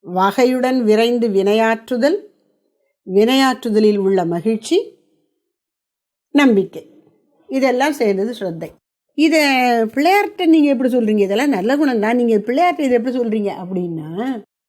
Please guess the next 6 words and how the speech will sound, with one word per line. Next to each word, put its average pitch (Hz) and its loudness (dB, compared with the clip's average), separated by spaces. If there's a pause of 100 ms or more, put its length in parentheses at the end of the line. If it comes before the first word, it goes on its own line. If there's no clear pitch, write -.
ரொம்ப 302 -4
அழகா 294 0
இது 247 0
வெளிப்பட்டிருக்கு. 202 -4
பல 202 -6
நிகழ்ச்சிகள், 311 0